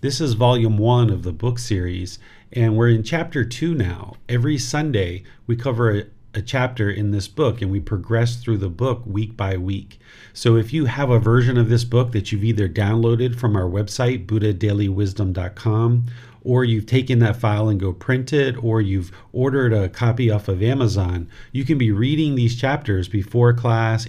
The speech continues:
and or after class and progress through this program where you build up this foundation and understanding the path to enlightenment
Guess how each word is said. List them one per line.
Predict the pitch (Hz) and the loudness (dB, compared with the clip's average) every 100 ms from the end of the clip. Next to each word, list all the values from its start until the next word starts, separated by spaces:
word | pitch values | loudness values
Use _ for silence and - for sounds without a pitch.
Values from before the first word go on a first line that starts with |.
| - | -2
and | 110 101 | 0 2
or | 98 | 0
after | 104 120 120 101 | 2 0 0 -2
class | - 92 92 92 - - - 127 | -2 -2 -4 -6 -10 -20 -12 -2
and | 120 | 2
progress | 120 120 143 135 104 - | 2 2 2 2 0 -4
through | - 117 | -2 2
this | 113 110 | 2 0
program | - 131 120 101 95 92 | -2 -2 0 -2 -2 -2
where | 98 | -2
you | 95 | -4
build | 87 110 113 | -2 0 0
up | 110 113 | -2 -2
this | 98 | -8
foundation | - 107 104 104 139 143 98 87 87 - - - | -6 -4 -2 -2 -2 -4 -6 -6 -8 -18 -20 -4
and | 110 | 0
understanding | 113 120 120 113 107 104 | 0 0 0 0 2 -2
the | |
path | - 110 104 - | -4 -2 -2 -4
to | 110 | -4
enlightenment | 101 104 117 107 90 87 | -2 -2 -2 -2 -4 -8